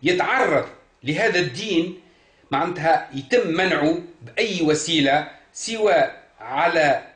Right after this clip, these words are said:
اليوتيوب أو على الفيسبوك بغلق حسابه، أو لو كان في الحقيقة والحياة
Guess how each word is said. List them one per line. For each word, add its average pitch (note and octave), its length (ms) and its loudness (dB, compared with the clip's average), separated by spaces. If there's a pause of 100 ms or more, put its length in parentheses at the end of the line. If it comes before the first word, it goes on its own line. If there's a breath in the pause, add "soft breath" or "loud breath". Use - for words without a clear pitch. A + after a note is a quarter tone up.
(160)
اليوتيوب F3+ 880 -4
أو D3 160 2
على C#3 220 0
الفيسبوك D#3 840 -2 (300 loud breath)
بغلق E3+ 760 -2
حسابه، F3+ 760 0 (460 loud breath)
أو E4+ 260 2 (280)
لو F3+ 280 2
كان G3 360 0 (140)
في F3+ 80 -8
الحقيقة D#3 640 0
والحياة D3 720 2